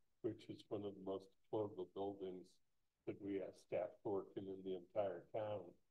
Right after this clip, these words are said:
So there are, um, consequences, and then there's one other,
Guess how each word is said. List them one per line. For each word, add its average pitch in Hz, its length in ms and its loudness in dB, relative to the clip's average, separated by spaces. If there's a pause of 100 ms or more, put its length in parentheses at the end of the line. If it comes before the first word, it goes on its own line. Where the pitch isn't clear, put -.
(680)
So 113 360 8 (640)
there 123 200 8 (160)
are, 123 540 12 (160)
um, 107 340 8 (720)
consequences, 113 1080 2 (100)
and 107 180 0
then 101 260 2 (300)
there's 104 220 -4
one 98 260 0
other, 110 320 8